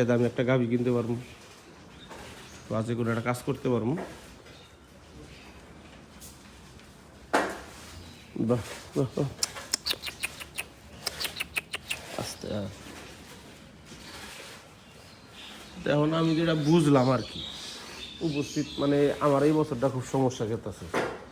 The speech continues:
ঈদের মধ্যে অনেকটা ধরা খেয়ে গেছি ঢাকা থেকে। এই জন্য মানে ভিডিওতে আইতাছি না, ভিডিওতে আহি না। মূল কথা যে আরো কিছু সমস্যা ছিল মাঝখানে, রফিক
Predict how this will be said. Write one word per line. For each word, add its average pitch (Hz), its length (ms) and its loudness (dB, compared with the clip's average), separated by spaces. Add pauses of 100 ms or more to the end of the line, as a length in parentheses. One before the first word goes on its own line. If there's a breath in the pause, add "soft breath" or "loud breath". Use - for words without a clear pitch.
(200)
ঈদের 123 240 4
মধ্যে 123 200 2 (180)
অনেকটা 123 280 2 (120)
ধরা 117 200 2
খেয়ে 110 160 -2
গেছি 104 220 -4
ঢাকা 95 240 -4
থেকে। 80 160 -10 (880)
এই 131 120 6
জন্য 151 240 12
মানে 143 240 10 (520)
ভিডিওতে 135 340 8
আইতাছি 127 400 2
না, 120 140 4
ভিডিওতে 120 380 2
আহি 127 200 6
না। 113 180 0
মূল 131 220 6
কথা 123 200 0
যে 110 180 4
আরো 120 140 4
কিছু 131 220 2
সমস্যা 135 340 4
ছিল 127 200 -2
মাঝখানে, 127 440 4
রফিক 127 280 6